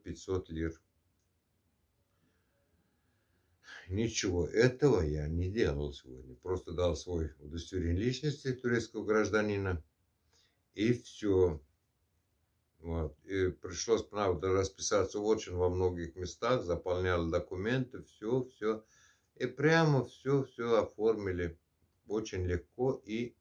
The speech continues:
просто. Я что хочу сказать.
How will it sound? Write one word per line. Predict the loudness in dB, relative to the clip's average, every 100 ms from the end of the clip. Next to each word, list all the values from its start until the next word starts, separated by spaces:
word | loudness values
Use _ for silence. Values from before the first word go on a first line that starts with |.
| _ _
просто. | -6 -6 -6 -10 -16 -16 -16 _ _ _ _ _ _ _ _ _ _ _
Я | 4 6 6 4
что | -4 -6
хочу | -4 -6 -6
сказать. | -10 -4 -4 0 0